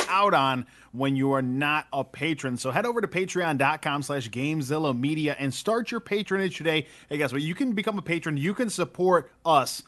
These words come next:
We know Gamezilla is your favorite podcast for as little as one dollar per month. That's twelve bucks for a year. That's not bad to help continue to the life,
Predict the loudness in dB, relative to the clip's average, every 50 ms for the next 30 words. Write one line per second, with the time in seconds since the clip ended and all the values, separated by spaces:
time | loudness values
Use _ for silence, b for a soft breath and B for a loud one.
0 | b b b -8 -4 -2 0 2 2 2 2 0 0 -2 0 0 0 -2 -2 -2
1 | -2 -4 -4 -6 -6 -6 -2 0 0 0 0 0 0 2 2 2 2 2 0 0
2 | 0 0 2 2 2 2 2 2 0 0 2 2 2 2 2 0 0 -2 -4 -2
3 | 0 2 2 2 2 2 2 4 6 6 6 6 4 4 4 4 6 8 8 6
4 | 6 4 2 -4 b b b b _ _ -16 -16 -16 -8 -2 -2 0 2 4 4
5 | 2 2 2 2 4 4 4 6 6 4 4 4 2 b b b b b _ -6
6 | -2 0 0 0 2 2 2 2 2 4 2 4 4 4 2 0 -2 0 2 2
7 | 2 2 0 B B B B B -4 -2 -2 -2 -2 -2 -4 -2 0 0 0 0
8 | 0 0 0 0 2 2 2 2 0 -2